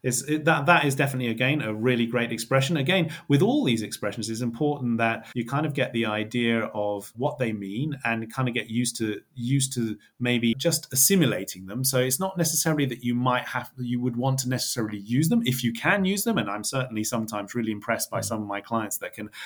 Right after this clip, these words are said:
Speaker 1: actually remember some of these expressions, which is really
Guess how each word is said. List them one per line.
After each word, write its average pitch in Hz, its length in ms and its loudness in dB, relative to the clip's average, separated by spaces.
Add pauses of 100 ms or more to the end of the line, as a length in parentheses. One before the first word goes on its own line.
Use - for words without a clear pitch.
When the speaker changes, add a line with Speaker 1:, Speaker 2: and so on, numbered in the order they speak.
(220)
Speaker 1:
actually 151 580 0
remember 127 560 4
some 117 220 -2
of 113 120 -2
these 113 220 -4
expressions, 107 580 -6
which - 160 -12
is 95 140 -12
really 101 300 -4